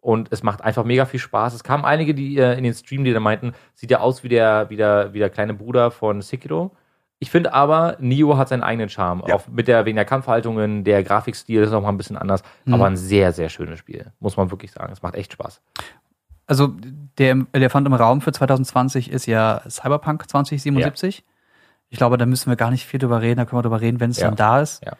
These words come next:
Speaker 3: Da werden wir auch auf, werden wir auf jeden Fall was Spezielles zu machen. Das werden alle anderen auch. Wir müssen mal gucken, wie speziell wir daran gehen. Ähm, das kommt im April.
Speaker 1: Mhm. Genau.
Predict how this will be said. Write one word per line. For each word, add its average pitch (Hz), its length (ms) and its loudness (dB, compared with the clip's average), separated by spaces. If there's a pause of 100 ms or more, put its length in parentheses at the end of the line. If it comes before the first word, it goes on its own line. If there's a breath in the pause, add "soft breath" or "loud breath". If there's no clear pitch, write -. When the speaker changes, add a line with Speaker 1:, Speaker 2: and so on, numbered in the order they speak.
(220 soft breath)
Speaker 3:
Da 110 140 -6
werden 117 180 4
wir 120 140 4
auch - 120 -2
auf, - 480 -4
werden 131 300 0
wir 135 80 0
auf 120 140 -4
jeden 143 160 4
Fall 131 260 4
was 117 140 -4
Spezielles - 420 -4
zu - 100 -4
machen. 151 420 0
Das - 360 -12 (680)
werden 117 200 2
alle 110 200 2
anderen 120 320 0
auch. 131 260 2
Wir 120 80 -4
müssen 117 120 -4
mal 113 80 -2
gucken, 120 320 -4
wie 120 80 -4
speziell 131 340 -2
wir 127 80 0
daran 127 240 2
gehen. 131 260 -2 (680 soft breath)
Ähm, 117 560 2 (140)
das - 260 -4
kommt 131 400 0
im 120 280 -2
April. 165 1120 0
Speaker 1:
Mhm. 85 240 -4 (760)
Genau. 104 200 -4